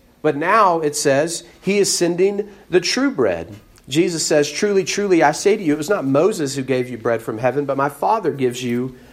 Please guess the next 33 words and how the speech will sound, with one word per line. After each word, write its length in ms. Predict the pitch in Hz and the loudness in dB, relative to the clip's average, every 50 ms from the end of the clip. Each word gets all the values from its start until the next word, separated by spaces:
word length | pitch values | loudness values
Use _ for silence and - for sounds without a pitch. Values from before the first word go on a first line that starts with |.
| - _ _ - | -20 _ _ -6
the 140 | 127 151 170 | -4 -2 -2
true 340 | 170 170 - - 233 254 220 | -2 -4 -6 -4 -4 -4 -4
bread 460 | 160 131 113 98 90 87 87 - - - - - - _ | -2 -2 -2 -2 -2 -4 -8 -12 -16 -20 -20 -20 -20 _
from 240 | - - - 131 120 | -8 -2 -2 0 0
heaven. 480 | 113 135 113 101 92 95 85 90 92 - - - - | 0 0 -2 -2 -2 -6 -8 -8 -10 -14 -18 -20 -12
For 140 | - - 180 | -4 0 2
the 100 | 156 151 | 2 2
bread 380 | 135 131 156 175 185 208 214 - | 2 4 4 6 6 4 4 2
that 160 | 180 143 139 | 0 0 4
God, 480 | 160 156 170 180 180 175 151 143 - - - - - - | 4 4 6 4 2 0 -4 -8 -18 -20 -20 -20 -10 -6
uh, 60 | - | -6
for 240 | 143 - - - 175 | -6 -4 -2 -2 2
the 80 | 156 143 | 2 2
bread 260 | 135 156 196 233 226 | 4 4 4 6 6
of 140 | 214 147 - | 4 2 0
God 440 | 131 113 104 101 98 98 - - - - - _ _ _ _ _ _ _ _ _ _ _ _ _ _ - _ - - - - | -2 0 0 0 -2 -4 -8 -12 -16 -18 -20 _ _ _ _ _ _ _ _ _ _ _ _ _ _ -20 _ -20 -14 -4 0
is 240 | 143 135 131 - | 2 2 2 0
he 480 | - 147 202 208 185 143 110 95 95 92 87 - _ _ _ _ _ _ _ _ _ - | -4 -4 -4 -2 0 -2 -2 -4 -8 -12 -16 -20 _ _ _ _ _ _ _ _ _ -4
who 100 | 135 135 | -4 -4
comes 300 | - 151 143 143 135 131 | -2 -2 -2 -2 -2 -2
down 320 | 139 131 139 151 175 180 | -2 0 2 2 0 0
from 200 | 170 - 160 139 | -2 -2 -2 -2
heaven 440 | 139 127 113 104 101 95 92 101 104 - - - - - _ _ - | 0 -2 -2 -2 -4 -6 -8 -8 -10 -14 -18 -20 -20 -20 _ _ -10
and 160 | 120 120 113 | -8 -6 -4
gives 280 | 127 123 120 117 120 127 | -2 -2 -2 -2 -2 0
life 320 | 117 113 117 113 - - | 0 0 0 -2 -6 -10
to 80 | - 123 | -10 -6
the 100 | 110 110 | -6 -4
world." 400 | 110 107 104 95 87 87 95 95 - _ _ _ _ _ _ _ - | -4 -4 -6 -6 -8 -10 -14 -18 -20 _ _ _ _ _ _ _ -6
You 80 | - | -4
remember 180 | 180 180 170 160 | -2 0 0 0
how 220 | 156 156 156 143 | 2 2 2 2
manna 480 | 131 123 127 135 143 147 151 147 147 147 | 2 0 -4 -4 -2 -4 -4 -6 -8 -10